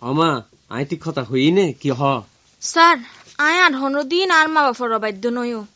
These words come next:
Speaker 2: নিয়মিত ক্লাস গইজম, পরীক্ষা দিয়ম, লেখাপড়া শিখুম, হাতর কিছু হাত সামু গইজুম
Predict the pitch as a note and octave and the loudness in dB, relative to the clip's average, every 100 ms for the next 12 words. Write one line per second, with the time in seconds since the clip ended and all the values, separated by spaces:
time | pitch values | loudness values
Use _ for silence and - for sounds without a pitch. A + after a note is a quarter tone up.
0 | - A#3+ B3+ B3 A#3 B3 A#3 A#3 B3+ C4 | -12 -6 -4 -4 -6 -6 -4 -2 -2 -2
1 | C4+ B3 A3 C4+ C4+ B3+ A3+ A3 C4+ B3 | -4 -2 -2 -2 -2 -4 -4 -4 -6 -4
2 | C4 C4 C4 - - _ C#4+ C#4+ D#4 D4 | -2 -2 -4 -10 -20 _ -2 2 4 4
3 | C#4+ C#4 C#4+ - C4+ G#3+ - _ _ _ | 2 0 -4 -8 -10 -10 -14 _ _ _
4 | - D4 D4+ E4 - B3 D#4 D#4 B3 - | -6 -4 -2 -4 -8 -10 -8 -2 -4 -2
5 | A#3 G#3+ A#3+ B3 F#3+ A3 | -8 -8 -10 -12 -14 -20